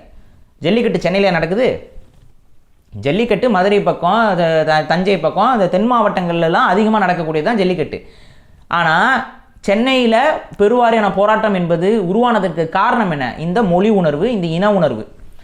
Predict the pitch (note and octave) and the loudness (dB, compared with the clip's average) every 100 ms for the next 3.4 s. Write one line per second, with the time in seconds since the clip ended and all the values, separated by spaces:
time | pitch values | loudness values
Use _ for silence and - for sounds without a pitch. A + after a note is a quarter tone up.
0 | - - F3 F#3 F3+ F3+ C4 C#4+ C4+ B3+ | -14 -4 -2 0 0 0 2 2 2 2
1 | C#4+ D4+ F3+ F3 - - - - F3 G#3 | 4 4 0 -6 -10 -20 -20 -10 -2 2
2 | C4+ C#4 D4 D4+ B3+ A3 G3+ F#3 F#3+ - | 4 4 4 2 2 0 0 0 0 -2
3 | - C3+ A#2+ E3 | -6 -4 0 0